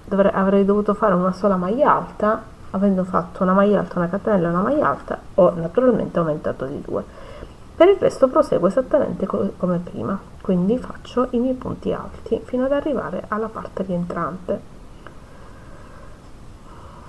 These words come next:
E adesso nella parte rientrante, e sarà anche molto più facile individuare i punti perché già ce li abbiamo di base, li abbiamo già fatti, quindi dobbiamo semplicemente rintracciarli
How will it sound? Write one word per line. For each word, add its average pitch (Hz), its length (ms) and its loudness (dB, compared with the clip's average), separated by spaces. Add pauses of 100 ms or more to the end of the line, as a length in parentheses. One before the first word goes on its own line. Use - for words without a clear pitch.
(2000)
E 262 100 0
adesso 196 440 -4
nella 185 240 -4
parte 208 280 -6
rientrante, 233 500 0
e 208 100 2
sarà 226 240 0
anche 254 240 2
molto 196 240 4
più 208 140 -4
facile 240 380 2
individuare 185 460 4
i 233 40 2
punti 185 360 -2
perché 190 340 -4
già 190 140 0
ce 185 140 -6
li 180 80 0
abbiamo 175 340 0
di 175 100 2
base, 175 440 -2
li 185 60 -2
abbiamo 180 320 -2
già 214 140 -2
fatti, - 380 -6
quindi 180 340 2
dobbiamo 180 340 0
semplicemente 180 560 0
rintracciarli 214 840 -2